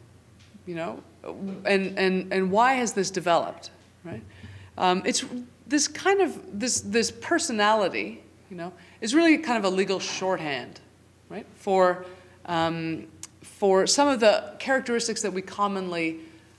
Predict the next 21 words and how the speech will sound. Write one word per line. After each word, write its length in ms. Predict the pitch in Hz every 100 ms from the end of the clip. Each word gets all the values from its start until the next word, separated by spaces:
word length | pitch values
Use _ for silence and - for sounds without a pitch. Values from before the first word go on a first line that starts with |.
| -
uh, 120 | 175
attribute 400 | - - 185 175
to, 240 | 165 156 -
to 180 | - 156
human 300 | 143 156 151
beings, 540 | 147 127 123 160 - - _ _
okay? 160 | - 175
Legal, 340 | 180 185 190
the 200 | 190 180
legal 300 | 185 214 202
powers 440 | 185 160 156 147 143
that 80 |
we 80 | 147
attribute 280 | 147 156 147
to 80 | 147
human 220 | 143 143
beings. 240 | 131 -
So 100 | -
first 240 | 202 285 233
of 60 |
all 320 | 220 196 190